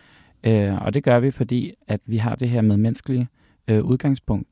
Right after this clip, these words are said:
som betyder, at vi kan være til stede, både i Rusland og i Ukraine, og lave, ja, humanitært arbejde for de mennesker,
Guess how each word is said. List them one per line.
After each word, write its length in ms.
som 220
betyder, 360
at 140
vi 80
kan 260
være 140
til 160
stede, 440
både 420
i 200
Rusland 440
og 140
i 40
Ukraine, 600
og 140
lave, 320
ja, 120
humanitært 480
arbejde 380
for 60
de 100
mennesker, 400